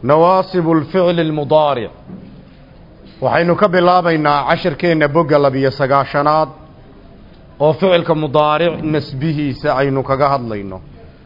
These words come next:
Ficilka mudaaric nasbihiisa iyo ereyada nasbinaya. Ficilka mudaaric waa la nasbiyaa.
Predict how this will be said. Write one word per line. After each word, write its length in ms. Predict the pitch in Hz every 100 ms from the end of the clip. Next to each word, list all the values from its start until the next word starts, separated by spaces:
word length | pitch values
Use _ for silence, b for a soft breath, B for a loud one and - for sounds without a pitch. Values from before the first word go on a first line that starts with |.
| - - 170
Ficilka 340 | 165 160 151
mudaaric 600 | 147 131 151 151 165 143
nasbihiisa 680 | 147 139 143 156 151 139 135
iyo 220 | 151 156 151
ereyada 340 | 143 143 135
nasbinaya. 600 | 127 120 131 135 110 90 80 - - - - - - - B B B B B -
Ficilka 420 | - 208 190 180
mudaaric 520 | 175 170 170 175 196 180
waa 160 | 190
la 100 | 180
nasbiyaa. 760 | 156 143 127 139 147 143 143